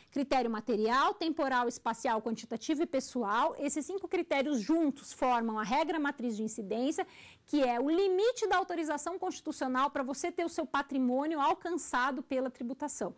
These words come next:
Todos os tributos têm isso? Todos os tributos têm isso. Todos os tributos partem de uma interpretação constitucional para a gente chegar naquilo que é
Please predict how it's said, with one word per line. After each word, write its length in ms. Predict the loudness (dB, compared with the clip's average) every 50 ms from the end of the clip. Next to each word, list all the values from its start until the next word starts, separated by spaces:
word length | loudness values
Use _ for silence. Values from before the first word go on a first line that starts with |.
| _ _ _ _ _ _ _ _ 2
Todos 400 | 4 6 6 4 2 0 0 0
os 180 | -2 -4 -4 -4
tributos 580 | -2 0 0 2 2 4 2 2 2 0 -4
têm 320 | -6 -2 0 2 2 2 2
isso? 200 | 0 -2 -6 -12 _ -2
Todos 320 | 0 0 0 0 -2 -4
os 100 | -6 -6
tributos 440 | -4 -4 -4 -2 -4 -4 -6 -8 -8
têm 260 | -4 -2 0 0 0
isso. 200 | -2 -4 -8 -18 _ -20 -20 -20 -20 -20 -20 _ _
Todos 280 | 2 2 4 2 2
os 180 | -2 -4 -6 -6
tributos 480 | -6 -6 -4 -2 -2 -2 -2 -4 -8 -8
partem 480 | _ 0 2 2 2 0 -2 -2 -2
de 80 | -2 0
uma 100 | 0 0
interpretação 680 | 0 -2 -2 -4 -4 -6 -4 -6 -6 -6 -4 -6 -6
constitucional 1000 | -4 -2 0 2 2 2 0 -2 -6 -4 -4 -4 -2 0 0 2 2 2 2 0
para 140 | 0 -2 -2
a 20 |
gente 260 | 0 0 0 0 0
chegar 420 | -2 -2 -2 0 2 2 0 0 -4 -10 -20 -20 _ _ _
naquilo 520 | -2 0 0 -2 -2 0 2 2 2 2 2
que 200 | 0 0 2 2
é 200 | 2 0 -2